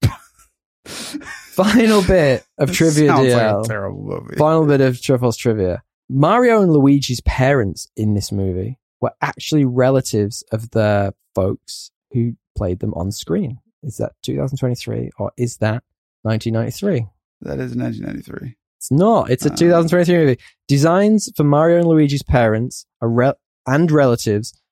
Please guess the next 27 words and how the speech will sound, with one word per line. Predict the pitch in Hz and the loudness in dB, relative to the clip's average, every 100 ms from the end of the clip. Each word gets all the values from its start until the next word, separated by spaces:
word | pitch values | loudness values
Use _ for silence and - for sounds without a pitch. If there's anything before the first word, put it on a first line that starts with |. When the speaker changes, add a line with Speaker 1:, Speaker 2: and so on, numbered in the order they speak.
| _ | _
Speaker 1:
were | 117 | -2
based | 123 120 120 | 0 0 -2
on | 117 | -6
sketches | - 139 - 139 | -4 -4 -2 -2
made | 131 127 123 | 0 0 0
by, | 117 | -2
Speaker 2:
Oh, | - | -2
Speaker 1:
by | - 123 | 0 2
Speaker 2:
designs. | 135 131 - 180 - 180 | 2 2 2 2 4 4
I | 147 | 4
thought | 113 | 2
you | 98 | 2
Speaker 1:
Nintendo. | |
Speaker 2:
meant | - | -2
the | 127 | -4
voice | 120 127 135 | -6 -6 -6
acting. | - - - - _ _ - | -10 -12 -16 -20 _ _ -4
Speaker 1:
Were | 131 | 0
made | 135 131 | 2 2
by | 131 | 2
Nintendo | 131 120 - 135 131 107 104 101 | 2 0 0 2 2 2 0 -2
that | 120 104 | -4 -2
were | 110 - - | -2 -2 -2
unused | 135 135 120 117 117 - | 2 4 4 2 0 -4
in | 113 117 117 | -4 -2 -2
the | |
games. | 107 110 107 104 101 95 92 87 87 73 - - - | -2 -2 -2 -2 -4 -6 -8 -12 -14 -16 -14 -14 -14